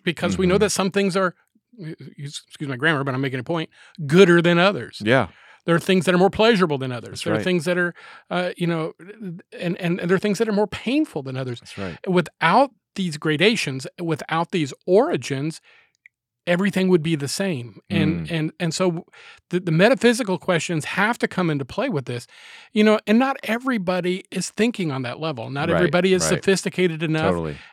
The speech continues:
Speaker 1: And a lot of times the asking of the question, as you noted earlier, is reactionary. It is
Speaker 2: Mm-hmm.
Speaker 1: for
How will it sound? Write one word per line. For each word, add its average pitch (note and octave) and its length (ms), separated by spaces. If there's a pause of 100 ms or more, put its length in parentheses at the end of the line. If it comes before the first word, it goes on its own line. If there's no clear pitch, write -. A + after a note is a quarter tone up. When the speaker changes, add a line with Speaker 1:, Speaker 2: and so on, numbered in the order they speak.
Speaker 1:
And G#3+ 260
a G#3+ 60
lot C4+ 200
of C4+ 100
times F3 540 (380)
the D#3+ 280 (100)
asking F3+ 460
of D3 80
the D3+ 60
question, D#3 300
as C#3 120
you D#3 120
noted C#3+ 300
earlier, E3 400
is D3+ 160
reactionary. C3+ 840
It F#3 220
is E3 120
Speaker 2:
Mm-hmm. D#3 100
Speaker 1:
for G#3+ 180